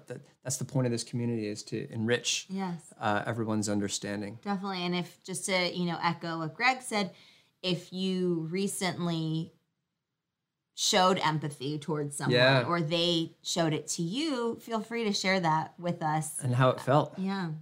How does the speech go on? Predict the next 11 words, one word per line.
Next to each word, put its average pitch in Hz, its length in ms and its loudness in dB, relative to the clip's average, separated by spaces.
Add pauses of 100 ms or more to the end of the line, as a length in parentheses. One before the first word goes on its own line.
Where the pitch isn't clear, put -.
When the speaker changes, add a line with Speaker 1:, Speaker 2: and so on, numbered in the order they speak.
(140)
Speaker 1:
Yeah. 139 180 4 (420)
Speaker 2:
We 175 100 -8
love 165 460 -4
hearing 160 320 -4
from 147 200 -12
everyone. 151 580 -10 (500)
Speaker 1:
Cool. 190 440 10 (180)
Speaker 2:
Yep. 233 180 2 (260)
Speaker 1:
All 151 160 6
right. 185 340 8 (120)
Speaker 2:
So 165 260 -4